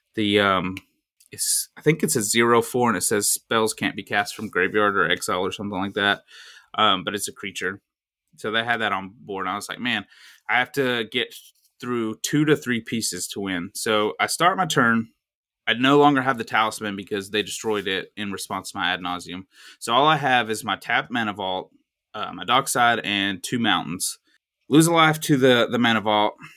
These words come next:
I play my land for turn, which is a basic island, and then I move through the most intense play ever. Um, so with my one island, I tap it and cast Chain of Vapor on my Dockside.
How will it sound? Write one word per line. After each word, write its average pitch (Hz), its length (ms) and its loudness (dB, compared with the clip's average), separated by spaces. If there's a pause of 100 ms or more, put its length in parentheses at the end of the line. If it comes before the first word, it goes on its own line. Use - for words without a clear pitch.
(180)
I 107 100 2
play 135 200 2
my 139 180 4
land 120 200 0
for 107 60 -16
turn, 113 260 -4
which 104 180 -6
is 98 60 -8
a 98 80 -6
basic 104 380 -2
island, 95 440 -2 (300)
and 104 100 -6
then 104 420 -2
I 101 340 2
move 113 320 -4
through 110 580 -2 (640)
the 110 80 -4
most 117 240 0
intense - 500 -4 (320)
play 101 360 2
ever. 104 320 0
Um, 113 380 2 (600)
so 117 460 2
with 120 260 -6
my 113 120 2
one 143 280 2
island, 117 460 2
I 104 120 -4
tap 107 360 -4
it 107 160 -2
and 107 140 -10
cast 101 360 -2
Chain 117 220 -4
of 107 80 -4
Vapor 92 420 -4 (180)
on 101 220 -2
my 95 380 2
Dockside. 87 480 -4